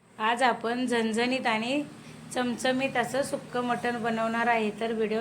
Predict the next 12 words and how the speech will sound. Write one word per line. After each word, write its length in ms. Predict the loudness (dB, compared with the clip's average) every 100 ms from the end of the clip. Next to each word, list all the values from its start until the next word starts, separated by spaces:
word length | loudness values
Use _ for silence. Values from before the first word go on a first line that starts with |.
| -2
शेवटपर्यंत 720 | -2 -2 -2 -2 -2 -2 -2
बघा. 260 | -4 -4 -6 -14 -20 -20 _ _ -4
चला, 200 | 0 2
आपण 340 | 2 2 2
रेसिपीला 580 | 4 2 0 0 2 2
सुरुवात 400 | 4 2 4 2 2
करूया, 340 | 2 4 4 2
पण 280 | 2 0 0
त्याआधी 600 | 2 4 4 4 2 2
तुम्ही 340 | 2 2 2
चॅनलला 600 | 2 2 4 4 4 2
सबस्क्राईब 640 | 2 0 0 -2 2 4